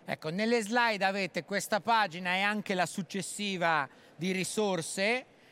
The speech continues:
Matteo sta scrivendo un sacco di bellissimi articoli sul blog di M S D N Italia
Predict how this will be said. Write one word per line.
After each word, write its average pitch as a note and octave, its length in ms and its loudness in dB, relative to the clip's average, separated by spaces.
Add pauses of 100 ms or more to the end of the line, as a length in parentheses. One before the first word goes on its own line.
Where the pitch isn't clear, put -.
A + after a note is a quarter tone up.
(140)
Matteo A3 440 2
sta G3+ 180 -2
scrivendo G3+ 400 0
un G3 80 0
sacco A#3 360 0
di G3+ 100 -2
bellissimi G3 540 -2
articoli F#3 500 -4
sul F3+ 200 -6
blog F3+ 260 0
di F3+ 100 -2
M F3+ 100 -4
S F3+ 200 -4
D F3+ 200 2
N F3+ 60 -4
Italia F3 680 2